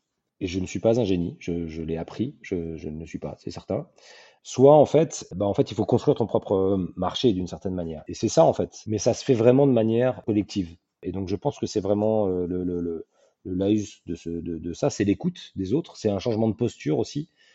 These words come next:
euh, à la fois des marques, à la fois des activistes. Il y a une centaine de, de, de, de gars qui bossent dans le E S S et, et qui disent eux aussi, mais bien sûr, mais bien sûr, mais ça fait des années qu'on voudrait le faire, hein. Et attention, hein, il y a Oui Demain, Social Terre, enfin, il y a des gens qui font des magazines qui sont cool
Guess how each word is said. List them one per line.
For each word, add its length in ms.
euh, 320
à 100
la 120
fois 340
des 140
marques, 320
à 40
la 100
fois 120
des 200
activistes. 400
Il 20
y 40
a 20
une 100
centaine 420
de, 120
de, 160
de, 180
de 140
gars 160
qui 160
bossent 180
dans 80
le 100
E 60
S 160
S 160
et, 300
et 80
qui 160
disent 280
eux 40
aussi, 240
mais 100
bien 260
sûr, 300
mais 100
bien 100
sûr, 120
mais 80
ça 140
fait 180
des 160
années 100
qu'on 120
voudrait 160
le 60
faire, 300
hein. 80
Et 240
attention, 400
hein, 20
il 60
y 60
a 100
Oui 180
Demain, 500
Social 320
Terre, 120
enfin, 100
il 40
y 20
a 20
des 100
gens 140
qui 140
font 160
des 60
magazines 260
qui 80
sont 160
cool 280